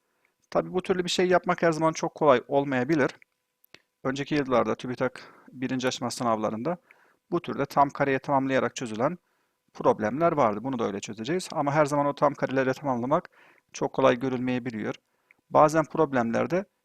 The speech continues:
çeşitli eşitsizliklerin eşitlik analizlerini yaparak problemi de çözebiliyoruz. O da yine, e, farklı bir yöntemdir aslında. Örneğin A ve B pozitif sayılar olsun. Toplamlarının yarısı,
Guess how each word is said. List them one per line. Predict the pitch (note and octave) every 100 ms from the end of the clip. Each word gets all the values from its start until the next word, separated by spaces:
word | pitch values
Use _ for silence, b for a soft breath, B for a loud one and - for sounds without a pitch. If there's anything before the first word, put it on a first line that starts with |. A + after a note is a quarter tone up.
| _
çeşitli | - C#3+ - E3 -
eşitsizliklerin | D3 D#3 - B2 A#2 B2 C#3 F#3+ - _
eşitlik | C#3+ D#3 D#3 D#3+
analizlerini | D#3 C#3+ C#3 C3 C3+ C#3
yaparak | C3+ - C3 C3 - - _ _
problemi | D3 A#2 A2 C3
de | C3+
çözebiliyoruz. | C#3+ B2+ A#2+ G#2+ G2+ A2+
O | C#3
da | B2+ B2+ b b b b _
yine, | B2+ A2+ G2 - A#2+
e, | A2+ G#2 - _
farklı | - B2+ - E3
bir |
yöntemdir | A2+ G#2 G2 G#2+ G#2
aslında. | G#2+ - A#2 D#3 F#3 _ _ _ _ _ _ _ _ _ _ _ _
Örneğin | D3 C3 A2 G#2+
A | B2+ B2
ve | A#2+
B | A#2+
pozitif | - D3 A2 A2
sayılar | - G#2+ G#2+
olsun. | G#2 G#2+ F#3 F#3 _ _ _ _ _ _ _
Toplamlarının | C#3+ C#3+ B2+ A2+ A2+ A2+
yarısı, | B2 C3+ G#2 - F3